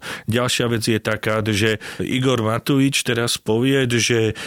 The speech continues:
toto je atomová zbraň, celoplošné testovanie a ako nám to pokleslo. No to sa ešte len uvidí, ako nám to pokleslo, lebo on to ešte o tom nevieme povedať, lebo všetky tie opatrenia, ktoré sú, ktoré sa robia,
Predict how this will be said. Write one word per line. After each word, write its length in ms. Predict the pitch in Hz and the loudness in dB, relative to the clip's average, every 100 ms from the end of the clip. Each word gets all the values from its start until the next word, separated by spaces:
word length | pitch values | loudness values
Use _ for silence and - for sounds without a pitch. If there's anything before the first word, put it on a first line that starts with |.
| - - | -6 -2
toto 240 | 120 117 | 0 0
je 80 | 110 | 0
atomová 480 | 113 - 104 104 98 | 0 -2 0 0 0
zbraň, 400 | 101 110 131 - | 0 0 0 0
celoplošné 640 | 139 127 131 123 127 117 | 0 0 -2 -2 -2 -2
testovanie 480 | 120 - 117 113 123 | -2 0 0 0 -2
a 240 | 113 117 | -2 -2
ako 80 | - 113 | -2 0
nám 140 | 113 | 0
to 160 | 110 101 | 0 0
pokleslo. 640 | 110 101 98 95 - 101 | -2 -2 0 0 0 0
No 80 | 110 | 2
to 160 | 117 143 | 0 0
sa 160 | 143 | 0
ešte 240 | 135 - 147 | 0 -2 0
len 160 | 151 165 | 0 2
uvidí, 320 | 208 175 117 | 2 2 2
ako 200 | 98 - 113 | 0 -2 0
nám 160 | 110 | 0
to 160 | 110 107 | 0 0
pokleslo, 560 | 123 - 117 - 120 120 | -2 -2 -2 0 0 2
lebo 320 | 131 135 139 - - | 0 0 -2 -4 -10
on 320 | - 120 139 151 | 0 2 4 2
to 160 | 139 123 | 2 0
ešte 160 | - | 2
o 80 | 127 | 0
tom 240 | 120 147 135 | 2 2 4
nevieme 560 | 131 143 185 165 110 | 4 2 2 2 2
povedať, 560 | - 113 123 127 139 139 - - | 0 2 2 2 0 -2 -6 -2
lebo 720 | 117 120 117 113 120 123 117 | 2 2 0 0 0 0 -2
všetky 400 | 107 - 147 - | 0 0 0 -2
tie 160 | 147 113 | -2 0
opatrenia, 720 | 120 113 127 131 131 127 123 | 0 -2 -2 0 0 0 -2
ktoré 400 | - 113 110 104 | 0 0 2 2
sú, 320 | - 127 143 | 2 2 2
ktoré 320 | 143 117 110 107 | 2 0 0 0
sa 240 | 110 104 | 0 2
robia, 480 | 110 113 123 131 | 2 2 0 0